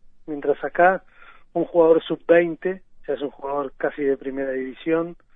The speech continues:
producto de las circunstancias también, ¿no? No, no es que, que seamos superdotados,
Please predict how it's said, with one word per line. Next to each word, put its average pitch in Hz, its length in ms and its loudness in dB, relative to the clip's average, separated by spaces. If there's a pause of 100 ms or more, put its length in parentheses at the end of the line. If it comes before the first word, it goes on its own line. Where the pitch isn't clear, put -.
(380)
producto 208 380 2
de 190 60 4
las 160 100 4
circunstancias 131 760 -6
también, 123 380 -14
¿no? 156 160 -8
No, 143 320 -10
no 147 180 -6
es 160 120 -4
que, 151 340 -4 (520)
que - 200 -12
seamos 143 420 -2
superdotados, 151 840 2